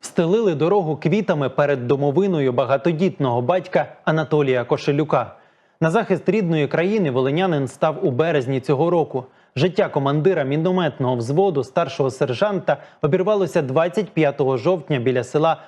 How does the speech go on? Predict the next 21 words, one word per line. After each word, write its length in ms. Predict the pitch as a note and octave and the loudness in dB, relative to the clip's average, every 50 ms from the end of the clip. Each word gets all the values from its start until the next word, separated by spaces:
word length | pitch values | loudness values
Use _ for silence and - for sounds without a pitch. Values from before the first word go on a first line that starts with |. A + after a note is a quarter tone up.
| - _ | -6 _
Першотравневе 880 | - E3+ E3 - - E3 D3 - D3+ D3+ C3+ - F3 F3+ D#3+ B2 B2 | 0 0 0 0 -2 -2 -2 0 0 0 0 0 0 0 0 0 0
на 100 | B2+ C3+ | -2 -2
Харківщині. 720 | B2 - - C#3 - - - B2+ - - - D3+ D3 C3 - _ _ _ - - _ _ | 0 0 0 -2 -2 -4 -8 -10 -10 -10 -10 -10 -10 -10 -12 _ _ _ -20 -20 _ _
Тепер 260 | F3+ E3+ - A#3 G#3 | -2 0 0 0 0
йому 220 | F#3 D#3 D3+ D3 C#3+ | 0 0 0 0 0
назавжди 540 | C3+ C3+ B2 A#2+ F#3 F#3 E3 C3 A#2 B2+ | 0 0 0 0 0 0 -2 -2 -4 -4
сорок 400 | A#2 - - F#3 F#3+ E3 C3 - | -4 0 0 0 2 0 0 -4
шість 320 | - - C#3+ A#2 - - - | -4 -4 -4 -4 -4 -2 -4
років. 260 | C3+ A2 - - C#3+ - _ _ _ _ _ _ _ | -4 -4 -4 -10 -18 -18 _ _ _ _ _ _ _
Без 200 | - D3 F3 D3+ | -2 0 0 2
батька 340 | D#3 E3 D#3+ D#3 - - D#3 | 2 2 0 0 0 0 0
лишилися 500 | C3 C3 C3 - F#3 E3+ D3+ - - D3 | 0 0 0 0 0 0 0 0 -2 -2
троє 320 | D3 E3 F3 F3+ F3 E3 D3 | 0 0 0 2 2 0 0
синів. 440 | - - F#3 F3+ F3+ E3 E3+ - - _ _ _ - | 0 0 0 2 0 0 -2 -4 -10 _ _ _ -4
У 80 | C#3+ | -2
Підгайцівській 600 | - F3 D3 D#3 E3 D#3 - C#3 A2+ - - C#3+ | 0 0 2 0 0 0 -2 -6 -6 -2 -2 -2
громаді 460 | A#2+ B2+ D3 D#3 F3 F#3 F3+ D3 C3+ A#2+ | 0 0 0 0 0 0 0 0 -2 -2
героя 400 | A#2+ C3+ C3+ F3 F#3+ E3+ D3+ A#2+ | 0 0 0 2 2 0 0 -2
зустріли 460 | A#2 B2+ A#2+ - D#3 F3+ E3+ D3+ C#3+ | -4 -8 -8 -2 0 0 0 0 0
на 120 | C#3+ C3+ | -2 -2
колінах 480 | C3+ - D#3 E3+ G3+ G#3 G3 E3 - | 0 0 0 0 0 0 0 -2 -4